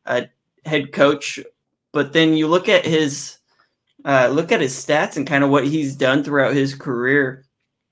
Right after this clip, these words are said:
Last year, he signed with the Panthers on a one-year deal. I think he had, like, one and a half sacks through, and he was available all those games. So he's just not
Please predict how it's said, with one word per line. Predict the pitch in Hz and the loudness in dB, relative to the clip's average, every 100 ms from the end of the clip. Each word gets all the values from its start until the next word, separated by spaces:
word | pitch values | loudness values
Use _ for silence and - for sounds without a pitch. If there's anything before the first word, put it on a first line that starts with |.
| _ - _ | _ -20 _
Last | 151 156 175 - 160 | 2 4 4 0 0
year, | 160 170 | 4 4
he | 160 | 2
signed | 139 156 147 | 0 0 0
with | 135 | -2
the | |
Panthers | 135 147 143 147 147 | -2 0 0 0 0
on | 143 | 2
a | 139 | 4
one-year | 139 139 135 | 4 4 4
deal. | 131 139 135 139 139 - _ | 2 0 2 2 -2 -8 _
I | - | -8
think | 151 | -4
he | 139 | 0
had, | 139 131 | 0 2
like, | 135 131 | 0 -2
one | 131 139 | 0 2
and | 139 | 2
a | |
half | 139 139 135 | 2 0 -2
sacks | - 139 139 143 - | -4 -2 -2 -2 -8
through, | - 139 131 127 - _ _ | -8 -6 -6 -8 -14 _ _
and | 147 | -2
he | 147 | 0
was | 156 | 0
available | 143 165 202 160 147 - _ | 2 6 6 4 0 -2 _
all | - 156 165 | 2 4 4
those | 147 131 | 2 0
games. | 151 170 143 131 | 2 2 2 -2
So | 139 127 | -4 -4
he's | - 139 139 | -2 -4 -2
just | 139 139 | -4 0
not | 143 139 139 139 - | 4 4 2 -2 -12